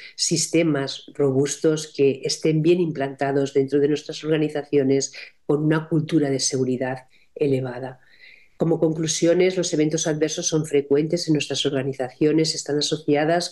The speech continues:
con, eh, costes importantes, eh, para los pacientes, pero también para, eh, sus familias, para los profesionales y para todas las instituciones. Existen muchas estrategias multimodales que pueden mejorar la seguridad del paciente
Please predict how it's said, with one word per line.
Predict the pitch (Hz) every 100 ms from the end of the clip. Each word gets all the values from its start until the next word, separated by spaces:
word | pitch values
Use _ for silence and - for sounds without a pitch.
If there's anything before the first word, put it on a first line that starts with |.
| -
con, | 151 139 - - -
eh, | 143 139 143
costes | 175 180 - 143 139
importantes, | 151 139 139 - 135 151 165 170 170 -
eh, | 135 135 135 _
para | - 139
los | 135 139
pacientes, | 131 127 147 160 160 180 185 - - -
pero | - 135
también | 127 131 135 143 147 143
para, | 135 131 131 -
eh, | 156 139 135
sus | 131 151 -
familias, | 127 135 151 165 175 175 -
para | 139 131
los | 135
profesionales | - 139 139 - 131 139 175 202 - - -
y |
para | 135 123 123
todas | 135 127
las | 123 -
instituciones. | 131 - 120 131 - 143 156 165 - - -
Existen | 156 151 170 175 160
muchas | 180 185 156
estrategias | 143 - 127 139 131 151 143
multimodales | 143 135 135 131 123 131 202 262 - - - -
que | 151
pueden | 135 135
mejorar | 135 131 131 127
la | 127
seguridad | - 135 131 127 123
del | 127
paciente | 123 - - 135 139 143 143